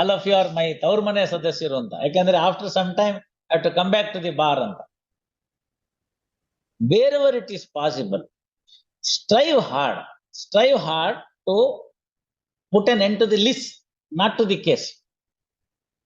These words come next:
ಕೇಸ್ ಆದ್ರೆ ಇವಾಗ ಮುಗಿಯುತ್ತೆ, ಇಲ್ಲೊಂದ್ ಅಪೀಲ್ ಆಯ್ತು, ನಾಳೆ ಇನ್ನೊಂದ್ ಅಪೀಲ್ ಆಗುತ್ತೆ, ಇನ್ನೊಂದ್ ಕೋರ್ಟಲ್ಲಿ ಇನ್ನೊಂದ್ ಅಪೀಲ್ ಆಗುತ್ತೆ, ಏನಾಯ್ತು?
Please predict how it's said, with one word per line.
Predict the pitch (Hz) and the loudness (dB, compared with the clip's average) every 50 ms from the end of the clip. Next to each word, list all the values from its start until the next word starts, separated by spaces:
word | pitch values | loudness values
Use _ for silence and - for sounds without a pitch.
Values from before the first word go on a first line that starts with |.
| _ _ _ _ _ _ - | _ _ _ _ _ _ 0
ಕೇಸ್ | 233 277 285 233 202 | 2 4 4 2 2
ಆದ್ರೆ | 247 233 220 240 240 | 0 -2 0 0 0
ಇವಾಗ | 233 226 226 220 | 0 0 0 -2
ಮುಗಿಯುತ್ತೆ, | 190 202 220 208 226 233 226 226 220 208 202 202 202 - - - | -4 -6 -4 -2 -2 -2 0 0 0 0 0 -2 -4 -10 -16 -10
ಇಲ್ಲೊಂದ್ | 185 190 208 196 185 | -6 -4 -2 0 0
ಅಪೀಲ್ | 196 190 196 220 214 202 | 0 2 2 2 2 2
ಆಯ್ತು, | 196 185 180 - - 180 180 | 2 0 0 -2 -4 -6 -6
ನಾಳೆ | 180 185 190 196 196 196 | -4 -2 -2 0 0 -2
ಇನ್ನೊಂದ್ | 190 196 202 196 190 | -2 -4 -2 0 0
ಅಪೀಲ್ | 190 185 208 202 185 | 0 0 0 0 2
ಆಗುತ್ತೆ, | 180 175 151 156 - - 180 185 175 - - 185 | 2 0 0 -2 -2 -2 0 0 0 -2 -6 -6
ಇನ್ನೊಂದ್ | 185 202 202 196 185 | -6 -4 -4 -2 0
ಕೋರ್ಟಲ್ಲಿ | 196 190 180 185 185 175 180 | 0 0 2 0 -2 -2 -2
ಇನ್ನೊಂದ್ | 185 196 202 190 185 | -2 -2 0 0 0
ಅಪೀಲ್ | 180 180 190 180 170 | 0 0 0 0 0
ಆಗುತ್ತೆ, | 165 156 143 151 - - 185 | 0 0 -2 -2 -4 -4 -2
ಏನಾಯ್ತು? | 185 208 214 208 202 190 170 - - 180 180 180 - | 0 0 0 2 0 -2 -2 -2 -4 -6 -6 -6 -10